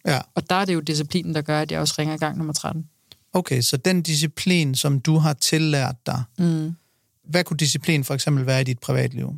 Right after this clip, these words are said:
Speaker 1: Hvad, hvad skal du bruge ekstraordinær disciplin for at opnå?
Speaker 2: Jeg skal bruge ekstraordinær disciplin for at, øh, at rumme,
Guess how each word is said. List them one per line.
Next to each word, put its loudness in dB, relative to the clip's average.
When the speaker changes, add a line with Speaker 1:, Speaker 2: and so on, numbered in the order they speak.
Speaker 1:
Hvad, 2
hvad 0
skal -2
du 0
bruge 0
ekstraordinær 0
disciplin -2
for 0
at 2
opnå? -2
Speaker 2:
Jeg 2
skal -2
bruge 2
ekstraordinær 2
disciplin 0
for 0
at, -2
øh, -2
at -2
rumme, 4